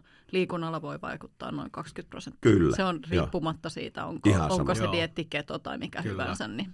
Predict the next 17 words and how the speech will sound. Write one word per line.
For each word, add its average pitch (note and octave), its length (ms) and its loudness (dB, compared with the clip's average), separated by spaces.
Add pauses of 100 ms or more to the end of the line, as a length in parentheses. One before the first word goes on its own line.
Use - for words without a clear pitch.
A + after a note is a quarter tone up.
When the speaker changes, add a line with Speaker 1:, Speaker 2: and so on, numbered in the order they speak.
(120)
Speaker 1:
se, - 80 -2
Speaker 2:
Se F#3+ 80 2
on - 20 4
Speaker 1:
et F3 120 6
Speaker 2:
ju- - 80 0
Speaker 1:
ihmisten G#3 360 6
kannattaa G3 360 4
se G3+ 100 2
muistaa, E3+ 480 -2
että - 120 -6
vaikka F3 240 0
painaisi E3+ 500 0
tuolla F3 260 0 (440)
tuhat G3+ 280 2
kilometriä E3+ 580 -2
päivässä E3+ 440 -2
kävellen, D3+ 520 -6